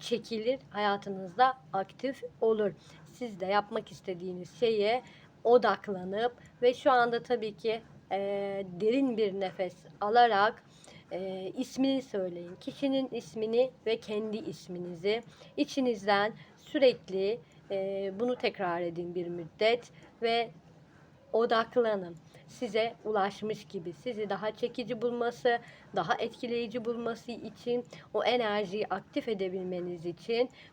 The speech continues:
buradan akan o enerjiye odaklanın ve hayatınıza kabul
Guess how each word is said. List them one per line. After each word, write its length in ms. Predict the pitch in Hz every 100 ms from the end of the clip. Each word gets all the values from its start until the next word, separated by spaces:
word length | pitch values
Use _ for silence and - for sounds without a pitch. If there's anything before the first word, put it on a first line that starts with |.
| -
buradan 400 | 247 247 185 175 -
akan 560 | 214 - 180 196 240 233
o 100 | 220
enerjiye 920 | 196 190 180 180 160 180 196 214 240 - -
odaklanın 1000 | 196 202 190 180 - 196 190 214 233 226
ve 260 | 190 208 240
hayatınıza 880 | 214 190 190 185 190 185 180 226 240
kabul 360 | - 190 185 240